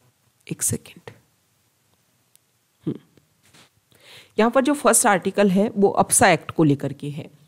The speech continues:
हमने ये देखा कि नागालैंड में इशू हुआ दिसंबर स्टार्टिंग में और वहाँ पर जो लोकल पॉपुलेशन है, उनकी डेथ हो जाती है, तो उसी को लेकर के सेंट्रल गवर्नमेंट ने एक टीम प्रिपेयर की है और इस टीम में जो हमारी आर्मी के ऑफिसर्स हैं, वो भी इसमें पार्टिसिपेट कर रहे हैं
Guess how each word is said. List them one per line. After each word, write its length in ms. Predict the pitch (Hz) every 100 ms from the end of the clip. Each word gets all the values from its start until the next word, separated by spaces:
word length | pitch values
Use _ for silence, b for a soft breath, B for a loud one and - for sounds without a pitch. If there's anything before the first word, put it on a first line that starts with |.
| _
हमने 200 | 180 175
ये 120 | 165
देखा 320 | 151 147 180
कि 160 | 202 208
नागालैंड 520 | 180 151 170 202 196
में 160 | 180 170
इशू 300 | 165 - 190
हुआ 280 | 165 175 240 -
दिसंबर 420 | 165 - 165 165
स्टार्टिंग 580 | 165 - 160 165 180 156
में 180 | 139 208 B B B
और 120 | 180
वहाँ 360 | 180 175 196 208
पर 80 | 139 - -
जो 80 | 185
लोकल 300 | 185 202 262
पॉपुलेशन 600 | 254 180 175 165 - 196
है, 80 | 196
उनकी 260 | 196 180
डेथ 220 | 156 156 196
हो 140 | - 147
जाती 340 | 135 139 147
है, 180 | 156 220 B B -
तो 160 | - -
उसी 220 | 247 294
को 140 | 302
लेकर 340 | 226 156 170 160
के 240 | 170 240
सेंट्रल 380 | - 214 175 180
गवर्नमेंट 380 | 180 180 190 220 214
ने 60 |
एक 160 | 190 -
टीम 180 | 233 247
प्रिपेयर 480 | 247 185 165 165 151
की 240 | 151 156
है 200 | 156 190 254 190
और 80 |
इस 240 | 190 - -
टीम 180 | 226 214
में 200 | 170 143 B -
जो 100 | 190
हमारी 280 | 175 185 190
आर्मी 320 | 165 160 160 214
के 120 | 202
ऑफिसर्स 540 | 151 170 - 185 -
हैं, 140 | 190 240 B B
वो 100 | 180
भी 160 | 170 214
इसमें 240 | 208 202
पार्टिसिपेट 560 | 190 156 170 - 185 180
कर 200 | - 160
रहे 140 | 160
हैं 180 | 160 202